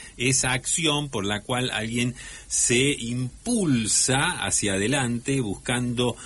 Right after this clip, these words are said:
conectar de cabeza en posición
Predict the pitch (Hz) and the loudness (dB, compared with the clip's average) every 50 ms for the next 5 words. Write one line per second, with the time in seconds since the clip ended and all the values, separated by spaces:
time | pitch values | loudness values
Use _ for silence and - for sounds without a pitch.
0 | - - - - - 110 104 107 107 104 - - - 143 139 131 117 107 101 90 | -16 -16 -16 -6 -2 0 0 0 0 -2 -4 -2 -2 0 0 2 2 0 0 0
1 | - 104 104 120 135 139 127 120 - - - 143 156 165 - - - - - - | 0 -2 0 0 2 0 2 2 0 0 2 0 0 -2 -6 -12 -20 -20 -10 -6
2 | 117 113 113 - 143 127 - 123 - 151 156 160 151 | -4 -4 -2 0 0 0 0 0 0 0 0 -2 -4